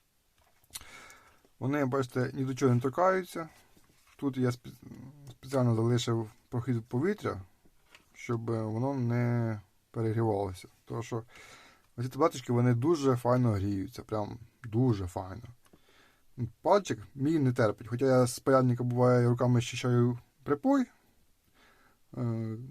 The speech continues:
моя дитяча привичка, да? Так от, цей капсуль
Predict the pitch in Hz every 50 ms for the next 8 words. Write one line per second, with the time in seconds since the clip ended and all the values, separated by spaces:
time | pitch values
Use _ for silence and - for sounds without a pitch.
0 | - - - _ - - - - 135 131 123 120 117 135 120 120 117 - 127 120
1 | 113 104 - - - 110 120 147 180 190 185 190 _ _ _ _ _ _ _ _
2 | _ _ _ _ _ _ _ _ _ - 123 113 - - 127 123 123 _ - -
3 | - - - _ _ _ _ _ - _ - - 165 170 - 185 214 208 - 143
4 | 117